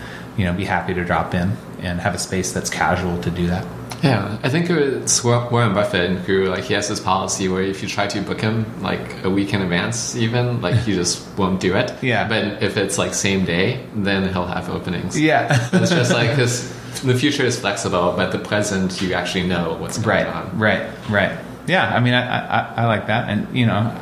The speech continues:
Speaker 1: I guess he's a pretty good guy to take a, you know, strategy from.
Speaker 2: He's done it a couple
Speaker 1: <laughs>
Speaker 2: of
Speaker 1: He's
Speaker 2: times,
Speaker 1: gonna
Speaker 2: and,
Speaker 1: figure it, yeah, figure it
Speaker 2: um,
Speaker 1: out a bit.
Speaker 2: but when you're talking about calendar,
Speaker 1: Mm-hmm.
Speaker 2: um, it is such a ridiculous thing today because I have a buddy of mine who,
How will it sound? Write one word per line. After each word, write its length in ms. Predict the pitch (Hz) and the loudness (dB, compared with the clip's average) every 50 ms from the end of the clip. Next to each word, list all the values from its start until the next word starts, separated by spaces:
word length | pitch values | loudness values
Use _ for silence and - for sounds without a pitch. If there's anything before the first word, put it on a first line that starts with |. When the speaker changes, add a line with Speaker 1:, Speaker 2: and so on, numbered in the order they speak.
| - | -6
Speaker 1:
I 140 | - - - | -4 -2 0
guess 280 | 104 110 113 113 - - - - - - - - | 2 2 2 2 0 -4 -8 -10 -10 -10 -10 -4
he's 160 | - 139 127 | 0 0 0
a 40 | 120 | 0
pretty 240 | 120 - - 123 107 | -2 -2 0 0 0
good 240 | 101 101 92 95 92 | 2 0 -2 0 0
guy 160 | 92 90 92 | 2 2 2
to 100 | 92 95 | 0 -2
take 220 | 90 - 95 87 - | -2 -2 -2 -2 -2
a, 60 | 92 87 87 - - - - | -4 -6 -6 -8 -10 -4 -2
you 100 | 120 104 | 0 0
know, 160 | 92 90 104 - - - | 0 0 -2 -4 -6 -8
strategy 500 | - - - - 90 92 92 90 92 95 | -8 -4 0 2 2 4 2 2 0 -2
from. 260 | 90 - - 101 98 104 | -2 -2 -2 -4 -4 -2
Speaker 2:
He's 180 | - 160 160 170 | 0 0 2 2
done 180 | 123 117 110 | 2 2 2
it 80 | 104 - | 2 2
a 60 | 214 | 2
couple 400 | 208 214 214 247 226 220 - - | 2 4 2 2 2 2 2 2
Speaker 1:
<laughs> 0 | |
Speaker 2:
of 100 | 208 - - | 2 2 2
Speaker 1:
He's 140 | - 359 - | 2 2 2
Speaker 2:
times, 100 | - 294 | 2 2
Speaker 1:
gonna 140 | 247 220 202 | 2 2 2
Speaker 2:
and, 80 | - 202 | 2 2
Speaker 1:
figure 160 | 185 151 143 | 2 4 4
it, 220 | 127 123 131 120 | 4 2 2 2
yeah, 180 | 120 104 82 - | 2 0 0 0
figure 220 | - 170 151 135 | 0 -2 0 2
it 40 | - | 2
Speaker 2:
um, 80 | 107 101 | 2 2
Speaker 1:
out 140 | 101 107 101 | 2 0 0
a 20 | |
bit. 260 | 92 101 110 - - - - - - | 0 0 -2 -2 -4 -8 -10 -4 0
Speaker 2:
but 80 | 127 123 | 0 2
when 100 | 127 139 | 4 4
you're 80 | 143 | 2
talking 220 | 131 139 135 127 117 | 2 2 2 2 2
about 100 | 110 - | 0 2
calendar, 520 | 110 107 104 98 95 92 92 95 95 - - - - | 2 0 2 2 2 2 2 0 0 -4 -8 -8 -2
Speaker 1:
Mm-hmm. 260 | - 139 127 170 - 98 | 2 4 4 6 6 4
Speaker 2:
um, 140 | 98 98 | 4 2
it 120 | 98 110 110 | 4 4 6
is 160 | 113 110 110 | 6 6 4
such 200 | - 135 - - | 4 2 2 2
a 40 | 120 | 2
ridiculous 540 | 101 95 87 104 101 - 104 95 95 92 - | 2 4 2 2 0 0 0 0 0 0 0
thing 160 | - 95 101 | 0 0 0
today 320 | 95 - 95 90 92 90 85 | 0 0 0 0 2 2 2
because 500 | 87 92 87 - 95 92 92 92 - - | 0 0 0 0 2 2 2 0 0 0
I 60 | 95 | 0
have 160 | 98 95 - | -2 0 0
a 220 | 107 98 95 95 95 - - - - - | 2 2 2 2 0 -4 -8 -10 -8 -2
buddy 200 | - 113 117 110 | 0 0 2 2
of 120 | 98 - - | 0 -2 -2
mine 240 | 90 87 90 87 85 | -2 -2 -2 -4 -4
who, 280 | - 101 92 90 92 | -2 0 0 0 0